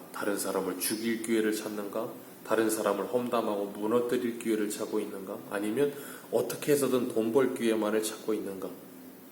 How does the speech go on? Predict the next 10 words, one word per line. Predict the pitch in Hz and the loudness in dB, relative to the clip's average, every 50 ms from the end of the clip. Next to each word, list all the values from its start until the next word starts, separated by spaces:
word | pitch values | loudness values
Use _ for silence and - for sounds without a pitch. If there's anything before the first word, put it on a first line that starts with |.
| - - - - - - - - - - - - - - - - - - - | -20 -20 -20 -18 -18 -18 -18 -18 -18 -16 -12 -10 -8 -8 -8 -8 -8 -2 0
우리는 | 117 117 135 143 160 147 - - | 4 6 6 8 8 6 4 2
무슨 | 117 113 - 185 180 170 | 0 0 0 0 2 2
기회를 | - - 135 139 139 135 131 | 2 2 2 4 4 4 2
찾고 | 131 131 135 - - 131 | 2 -2 -2 0 2 2
있는가 | 120 113 113 113 113 110 110 | 2 2 2 0 0 0 0
한번 | 107 98 - 104 104 101 | 0 0 0 -2 -2 -2
생각해 | 98 - - 143 135 131 135 - 120 | -2 -2 -2 -2 -2 -2 -2 -2 -2
보시길 | 104 107 101 104 - - - 98 92 | 0 0 -2 -2 -4 -6 -6 -8 -8
바랍니다. | - - - 98 95 92 92 90 - - - - - - - - - - - - | -8 -6 -4 -4 -4 -4 -6 -8 -10 -12 -12 -14 -16 -18 -18 -18 -18 -18 -10 -4
우리 | - 120 135 143 135 - - | 0 2 2 2 2 0 -2